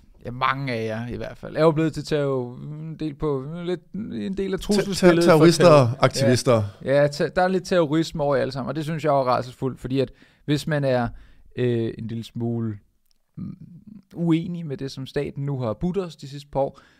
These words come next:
Speaker 1: så er man altså, øh, med på, øh, den her terrorliste, så, eller terrorliste, hvad hedder det? Terror, øh, at,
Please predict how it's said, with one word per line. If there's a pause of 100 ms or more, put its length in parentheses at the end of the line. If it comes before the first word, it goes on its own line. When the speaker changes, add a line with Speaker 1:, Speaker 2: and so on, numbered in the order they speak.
(140)
Speaker 1:
så
er
man
altså,
øh,
med
på,
øh,
den
her
terrorliste,
så, (540)
eller
terrorliste,
hvad
hedder
det?
Terror,
øh, (220)
at,